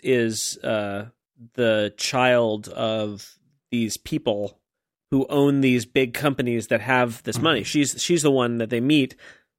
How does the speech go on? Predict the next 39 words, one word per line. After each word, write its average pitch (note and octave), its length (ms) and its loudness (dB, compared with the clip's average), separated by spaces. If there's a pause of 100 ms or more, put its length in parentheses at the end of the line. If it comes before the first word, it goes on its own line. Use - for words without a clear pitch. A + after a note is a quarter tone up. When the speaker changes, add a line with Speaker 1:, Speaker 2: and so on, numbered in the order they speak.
(140)
Speaker 1:
uh, A2 280 -2 (140)
when A#2 260 -2
they're A#2 100 -2
trying A#2 220 -8
to A2 80 -8
cut G#2 180 -6
off G2 180 -12
her E3+ 60 -14
fingers, E3+ 580 0 (180)
<laughs> B2+ 180 0
and, C#3 360 2
Speaker 2:
<laughs> - 40 -10
Speaker 1:
and C#3 260 2
she's, D3 460 0
like, C#3+ 180 0
an D3 80 0
heiress E3+ 460 -2
basically A#2 640 -2 (340)
to C#3 280 2
a, B2+ 280 0
uh, A#2+ 60 -4
and C3+ 240 -6
got, C#3+ 120 -4
has C#3+ 140 -8
gotten D#3 320 0
caught D3+ 240 2
up D3+ 160 0
in C3+ 60 0
a, A#2 160 -4 (120)
in C#3 120 -4
a A#2+ 60 -6
plot G#3+ 540 0
among C#3 320 2
the B2+ 80 -4
rich D#3+ 300 -2
people, G#2+ 460 -6 (500)
and C#3+ 140 0
so - 100 -2
there, D3+ 180 2